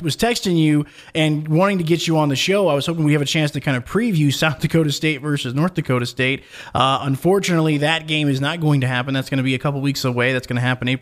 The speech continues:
seventeenth, from what it sounds like. Uh, so what do you think about this? And, uh, obviously, I understand why North Dakota State,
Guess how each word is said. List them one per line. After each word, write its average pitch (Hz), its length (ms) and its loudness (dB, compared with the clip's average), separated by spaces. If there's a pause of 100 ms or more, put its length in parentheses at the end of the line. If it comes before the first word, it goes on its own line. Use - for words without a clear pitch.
seventeenth, 131 560 0
from 127 160 0
what 117 120 0
it 117 100 -8
sounds 127 340 -2
like. 131 240 -2 (320)
Uh, 143 360 2
so 165 120 -4
what 180 140 2
do 226 60 0
you 208 120 2
think 185 220 0
about 151 300 -2
this? 147 260 0
And, 139 160 -2
uh, - 40 -4
obviously, 170 680 2
I 165 60 4
understand 165 360 -2
why 151 100 -2
North 147 120 -2
Dakota 151 300 -2
State, 151 320 -2